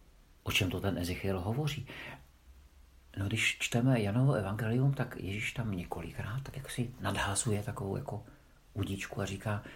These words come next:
co ta pravá strana může být. Když Ježíš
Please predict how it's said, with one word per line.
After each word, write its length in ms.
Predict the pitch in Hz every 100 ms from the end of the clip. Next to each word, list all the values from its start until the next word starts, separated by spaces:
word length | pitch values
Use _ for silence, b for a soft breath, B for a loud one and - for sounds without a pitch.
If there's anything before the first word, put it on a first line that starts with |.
| B B -
co 180 | - -
ta 120 | -
pravá 280 | - 98 101
strana 340 | - 104 101
může 220 | 101 101 95
být. 240 | 87 - - - - - - - - - - - - - - - - - - _ - - -
Když 280 | - 92 101
Ježíš 460 | 98 113 90 -